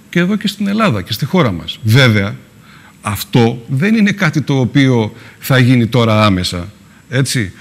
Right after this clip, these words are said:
ε, ή ότι μπορεί να γίνει με προγράμματα και με αντεπιθέσεις, να το πω έτσι,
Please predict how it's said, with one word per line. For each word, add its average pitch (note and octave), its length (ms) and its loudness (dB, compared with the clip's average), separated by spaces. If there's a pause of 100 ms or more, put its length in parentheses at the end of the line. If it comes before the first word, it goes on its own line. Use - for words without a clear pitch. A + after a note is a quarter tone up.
(360)
ε, A#2+ 640 0
ή D#3+ 180 6
ότι D#3+ 260 4
μπορεί C3+ 320 4
να D3 120 2
γίνει C#3 580 2 (140)
με B2+ 200 0
προγράμματα B2+ 1040 2 (300)
και C3+ 160 2
με C3 180 4
αντεπιθέσεις, A2+ 920 2
να G2 120 -4
το F#2+ 120 -4
πω F#2+ 160 -4
έτσι, F#2 420 -4